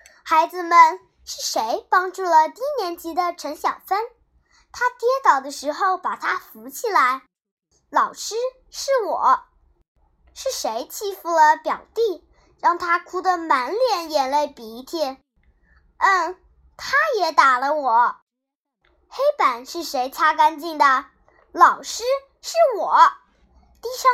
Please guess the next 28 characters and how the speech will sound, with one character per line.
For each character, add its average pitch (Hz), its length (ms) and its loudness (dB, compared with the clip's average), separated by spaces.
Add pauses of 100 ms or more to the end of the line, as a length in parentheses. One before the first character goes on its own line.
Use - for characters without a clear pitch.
的 480 160 -2
纸 285 360 -10
是 480 200 -6
谁 330 300 0
捡 311 280 -4
掉 339 180 8
的？ 339 100 6 (1500)
老 254 240 0
师， - 200 -10 (480)
也 302 360 0
是 427 180 -8 (160)
我。 302 360 6 (920)
谁 247 360 -8
帮 523 140 2
妈 508 500 2
妈 427 60 -6
上 571 180 -4 (100)
街 480 80 -8 (220)
去 554 180 -2
买 240 180 -2
一 320 100 -6
瓶 277 260 -12
醋？ - 140 -4 (800)
让 269 280 -8
爸 330 300 4
爸 285 180 -2
去 302 280 -12
吧， 277 400 2